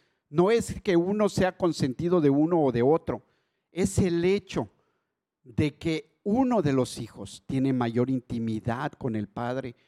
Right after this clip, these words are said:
o con la madre. Y esa intimidad la ha logrado en la convivencia, en la obediencia, en la honra que ha dado al padre o a la madre. ¿Tú quieres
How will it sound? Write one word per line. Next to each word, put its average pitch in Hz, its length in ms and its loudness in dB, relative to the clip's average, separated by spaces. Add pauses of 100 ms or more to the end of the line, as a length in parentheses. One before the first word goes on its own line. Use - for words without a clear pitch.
(280)
o 110 160 -10
con 107 220 -2
la 101 80 -6
madre. 104 460 -8 (880)
Y 156 180 2
esa 190 220 2
intimidad 160 760 0
la 175 120 0
ha - 20 2
logrado 151 420 2
en 151 120 2
la 123 140 -4
convivencia, 120 800 -2
en 117 120 -2
la 110 60 2
obediencia, 123 1040 -2 (540)
en 120 160 -4
la 117 140 2
honra 160 500 2
que 131 120 -4
ha 123 80 0
dado 139 320 2
al 117 100 0
padre 170 600 -2
o 117 180 -2
a 107 60 -4
la 110 140 -4
madre. 120 460 -8 (1300)
¿Tú - 180 -4
quieres 208 760 0